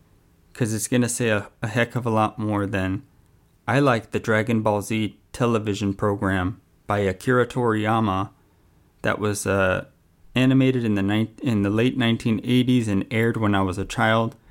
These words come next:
I still hold a fealty to Dragon Ball Z, and I'm gonna wear it with my Cherokee brand jeans that I got from the Walmart Target section."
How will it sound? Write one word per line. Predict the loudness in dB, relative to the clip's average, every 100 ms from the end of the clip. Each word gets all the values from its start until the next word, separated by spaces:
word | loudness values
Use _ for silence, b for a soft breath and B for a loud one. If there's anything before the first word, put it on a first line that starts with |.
| b b b b -6
I | -4
still | -4 0 0
hold | 2 0 0
a | -2
fealty | 0 0 0 0 0 0 -4 b b b _ _
to | -4 -2 -2 -4
Dragon | 0 2 4 4
Ball | 2 0
Z, | 0 0 0 -4 -6
and | -4
I'm | 0
gonna | 0 0
wear | 2 2
it | 2
with | -2 -8
my | -6 -4 -6 -8
Cherokee | -2 2 0 0 -4
brand | 0 0 2 0
jeans | 0 0 0
that | 0 0
I | 0
got | 0 -2 -4
from | -4 -2
the | -2
Walmart | -2 0 2 0 -2
Target | -2 -2 -2 -8
section." | -8 -8 -8 -10 -12